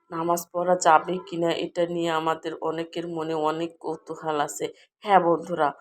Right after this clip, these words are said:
অন্ধকারেও নামাজ পড়া যাবে, তবে একটা জিনিস খেয়াল রাখতে হবে, যেখানে রুকু সেজদা দেখা যায় সেই স্থানটা বেছে নিয়ে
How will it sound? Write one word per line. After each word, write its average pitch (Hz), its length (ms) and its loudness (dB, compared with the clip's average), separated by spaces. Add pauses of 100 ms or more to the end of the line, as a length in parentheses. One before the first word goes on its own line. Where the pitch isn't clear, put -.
(260)
অন্ধকারেও 214 640 2
নামাজ 170 420 2
পড়া 170 280 2 (420)
যাবে, 151 380 2 (640)
তবে 196 220 0
একটা 220 320 -4
জিনিস 208 420 -4
খেয়াল 185 320 4
রাখতে 185 380 -2
হবে, 170 300 -2 (420)
যেখানে 196 460 -2
রুকু 185 420 -8 (320)
সেজদা 175 540 0
দেখা 165 400 0
যায় 160 280 6 (920)
সেই 214 340 -2
স্থানটা 190 580 -2
বেছে 185 420 -6
নিয়ে 175 260 2